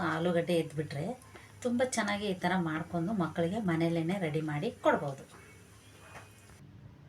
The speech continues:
ನೋಡಿ ಇವಾಗ ನಾನು ಒಂದೊಂದಾಗೆ ಬಿಡ್ತಾಯಿದ್ದೀನಿ. ಹೇಗಾಗುತ್ತೆ ಅಂತ ನೀವೇ ನೋಡ್ಕೊಳ್ಳಿ. ದುಡ್ಡು ಕೊಟ್ಟು ತಂದು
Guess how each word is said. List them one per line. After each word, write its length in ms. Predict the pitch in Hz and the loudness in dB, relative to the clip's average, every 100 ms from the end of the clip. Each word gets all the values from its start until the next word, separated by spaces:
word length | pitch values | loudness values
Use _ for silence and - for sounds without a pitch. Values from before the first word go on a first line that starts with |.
| - - - - - - - - - - - - - - - - - - - 180 | -20 -18 -16 -16 -14 -14 -16 -20 -20 -20 -20 -20 -20 -20 -20 -20 -20 -20 -8 -2
ನೋಡಿ 180 | 165 170 156 | 0 0 -2
ಇವಾಗ 180 | 151 208 226 | -2 -2 -2
ನಾನು 160 | 170 214 254 170 | -2 -2 -4 -6
ಒಂದೊಂದಾಗೆ 500 | 160 165 160 156 233 262 202 | -2 -2 -2 -4 -6 -6 -2
ಬಿಡ್ತಾಯಿದ್ದೀನಿ. 600 | 170 147 156 147 143 196 269 - - - - - - | -2 -2 -4 -2 -2 -4 -6 -14 -20 -20 -20 -12 -4
ಹೇಗಾಗುತ್ತೆ 580 | 190 208 170 160 180 175 | -2 0 -2 -4 -6 -6
ಅಂತ 140 | 160 196 180 | -4 -4 -2
ನೀವೇ 200 | 165 175 160 | -2 0 0
ನೋಡ್ಕೊಳ್ಳಿ. 440 | 151 147 151 143 208 - - - - - - - - - | -2 -4 -6 -6 -6 -10 -18 -20 -20 -20 -20 -20 -16 -6
ದುಡ್ಡು 180 | 190 190 - | -6 -4 -6
ಕೊಟ್ಟು 240 | 185 - 196 | -6 -4 -6
ತಂದು 280 | 185 175 180 | -2 -2 0